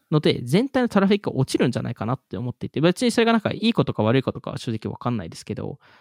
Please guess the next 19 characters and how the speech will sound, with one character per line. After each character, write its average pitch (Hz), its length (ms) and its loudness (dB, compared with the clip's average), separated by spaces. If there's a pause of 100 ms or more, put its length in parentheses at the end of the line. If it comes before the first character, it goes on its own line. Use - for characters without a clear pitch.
な - 40 -10
ん - 40 -12
か、 - 60 -4
そ 214 220 -2
の、 180 80 0
そ - 160 -2
の 247 80 2
現 226 280 2
象 220 140 4
は 156 460 2
前、 143 260 4
前 156 380 2
と 185 100 0
は 151 60 2
ち - 100 -6
ょ - 20 0
っ - 20 -4
と - 100 -10
違 - 180 -4